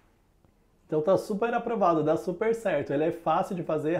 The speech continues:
até que é rápido, né? Quarenta minutos aí na panela de pressão pra sair um doce de leite assim de qualidade, vale super a pena. Então esse teste aqui que eu fiz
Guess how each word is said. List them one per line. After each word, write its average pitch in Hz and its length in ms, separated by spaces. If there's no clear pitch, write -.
até 170 280
que - 100
é 175 60
rápido, 175 560
né? 170 140
Quarenta 165 440
minutos 160 380
aí 156 100
na 147 100
panela 147 360
de 120 80
pressão 147 480
pra 160 220
sair 180 260
um 175 100
doce 165 260
de 151 100
leite 156 260
assim 156 180
de 151 120
qualidade, 170 800
vale 160 260
super 202 360
a 214 60
pena. 175 260
Então 147 280
esse 151 240
teste 151 360
aqui 143 160
que 151 100
eu 139 80
fiz 151 420